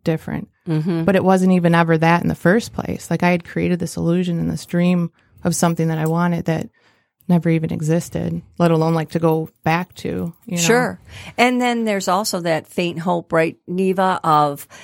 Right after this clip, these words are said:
Speaker 2: you know, in the, I remember him.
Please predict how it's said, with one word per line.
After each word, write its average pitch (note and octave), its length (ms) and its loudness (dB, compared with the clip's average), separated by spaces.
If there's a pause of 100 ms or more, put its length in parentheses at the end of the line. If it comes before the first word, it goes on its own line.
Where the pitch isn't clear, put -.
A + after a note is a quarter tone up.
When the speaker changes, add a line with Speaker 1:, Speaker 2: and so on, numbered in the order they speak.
(140)
Speaker 2:
you E3 140 2
know, D3+ 260 0
in E3+ 300 -2
the, D3+ 340 -2 (140)
I D#3+ 120 2
remember F3 580 0
him. E3 340 -8